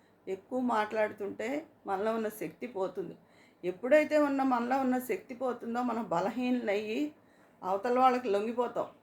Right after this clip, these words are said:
లొంగిపోవడం అంటే వాళ్ళు ఏమన్నా మనం విసుక్కున్నా, కసురుకున్నా దానికి మనం పెద్ద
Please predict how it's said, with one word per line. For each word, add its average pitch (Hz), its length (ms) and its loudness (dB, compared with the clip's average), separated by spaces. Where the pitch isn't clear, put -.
లొంగిపోవడం 254 480 2
అంటే 254 180 4
వాళ్ళు 262 180 4
ఏమన్నా 233 580 6
మనం 247 200 -2
విసుక్కున్నా, 214 480 -6
కసురుకున్నా 233 580 -4
దానికి 220 300 0
మనం 196 200 -4
పెద్ద 175 240 -2